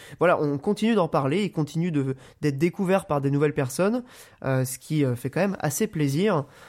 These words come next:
Dans le registre des annonces sur Nier, la mort du jeu mobile Nier Réincarnation. Je sais pas si vous en <laughs> aviez entendu parler, il est pourtant sorti en Europe, euh, qui est programmé donc, euh, pour le trente avril deux mille vingt-quatre, fin de partie,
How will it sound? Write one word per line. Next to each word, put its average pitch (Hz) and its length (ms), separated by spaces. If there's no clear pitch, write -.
Dans 160 260
le 151 180
registre 170 680
des 131 640
annonces 196 340
sur 160 280
Nier, 190 280
la 143 160
mort 208 420
du 143 220
jeu 160 140
mobile 160 560
Nier 165 240
Réincarnation. 143 720
Je 135 100
sais 135 140
pas 165 100
si - 120
vous 147 120
en - 20
<laughs> 156 140
aviez 190 240
entendu 160 360
parler, 151 420
il 135 140
est 131 40
pourtant 156 280
sorti 156 300
en 151 60
Europe, 143 320
euh, 127 340
qui 143 160
est 147 40
programmé 156 500
donc, 143 280
euh, 131 60
pour 131 200
le 127 80
trente 226 300
avril 165 440
deux 170 80
mille 190 180
vingt-quatre, 160 600
fin 175 200
de 170 60
partie, 160 480